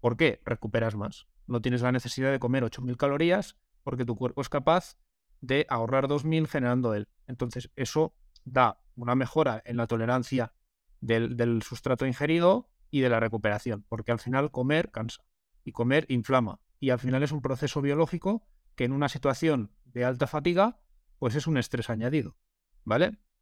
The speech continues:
Entonces, a lo que me refiero es que cuando nosotros cuantificamos la respuesta adaptativa, no tenemos que centrarnos únicamente en los parámetros comunes. Ya no te digo si vamos a los kilómetros o a las intensidades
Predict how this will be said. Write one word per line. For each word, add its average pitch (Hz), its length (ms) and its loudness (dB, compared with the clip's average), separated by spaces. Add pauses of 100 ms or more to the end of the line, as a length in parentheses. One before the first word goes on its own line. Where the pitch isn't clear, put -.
(580)
Entonces, 127 420 0 (680)
a 127 100 2
lo 131 100 2
que 139 100 -2
me 139 80 0
refiero 170 380 2
es 170 120 0
que - 120 -8
cuando 123 240 0
nosotros 123 300 -4
cuantificamos 135 920 -2 (240)
la 120 120 0
respuesta 143 440 -2
adaptativa, 127 600 0
no 131 140 -2
tenemos 147 400 0
que - 220 -8
centrarnos 113 680 -2
únicamente 131 600 0
en 113 80 -4
los 110 100 -10
parámetros 127 480 -2
comunes. 156 580 -6
Ya 127 160 0
no 156 120 2
te 156 100 2
digo 151 240 2
si 139 140 -2
vamos 139 300 -2
a 139 60 0
los 117 140 -2
kilómetros 139 640 -2 (300)
o 127 120 2
a 120 40 6
las 117 140 4
intensidades 117 760 0